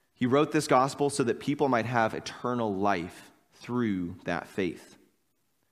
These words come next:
Now take a step back and consider who John was. He's writing as a, a literal elder, likely at least in his eighties. He had spent his life shepherding the flock of Christ,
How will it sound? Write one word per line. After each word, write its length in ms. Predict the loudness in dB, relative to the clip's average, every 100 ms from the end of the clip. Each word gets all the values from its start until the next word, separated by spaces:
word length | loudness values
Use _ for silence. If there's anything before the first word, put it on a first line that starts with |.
| _ _ _ _ _ _ _ _ _ _ _ _ -4
Now 80 |
take 200 | 2 4
a 40 | 4
step 220 | 2 6
back 240 | 6 6
and 120 | 0 -2
consider 760 | -2 2 2 4 4 2 -4 -10 -2
who 220 | 0 2
John 540 | 2 2 2 0 -4 -8
was. 540 | -4 -2 -2 -10 -16 -18 _ _ _ _ _
He's 240 | -2 0 2
writing 460 | 6 6 6 4
as 160 | 4 4
a, 260 | 4 2 0
a 100 | 0
literal 580 | 2 2 4 4 2 0
elder, 560 | 0 -2 -2 -4 -6 -12 -20 _ _ _
likely 360 | 0 0 2 2
at 60 |
least 280 | 2 0 -2
in 120 | -2
his 140 | -2 -2
eighties. 540 | -2 0 -2 -6 -12 -16 -20 _ _ _ _ _ _ _ _ _ _ _
He 80 | 0
had 100 | 0
spent 300 | 0 2 2
his 160 | 2
life 240 | 4 2 2
shepherding 800 | 0 2 2 0 -2 -4 -6 -12 -8
the 100 | -8
flock 500 | -4 2 2 2 -6
of 120 | -10
Christ, 540 | -4 -2 -2 -8 -14